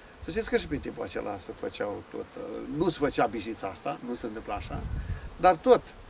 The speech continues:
nivelul era destul de scăzut și atunci era un efort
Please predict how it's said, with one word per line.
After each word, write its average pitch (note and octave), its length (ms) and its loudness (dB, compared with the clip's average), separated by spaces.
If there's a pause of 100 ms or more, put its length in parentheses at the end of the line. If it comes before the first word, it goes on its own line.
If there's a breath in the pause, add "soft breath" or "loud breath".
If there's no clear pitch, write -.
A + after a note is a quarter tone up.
(360)
nivelul D3+ 380 8
era C#3 200 2
destul C3 360 -4
de A2+ 80 -6
scăzut G#2 560 -4
și - 140 -4
atunci D#3+ 420 -4 (420 loud breath)
era C#3+ 200 4
un D#3+ 180 6
efort D#3+ 380 4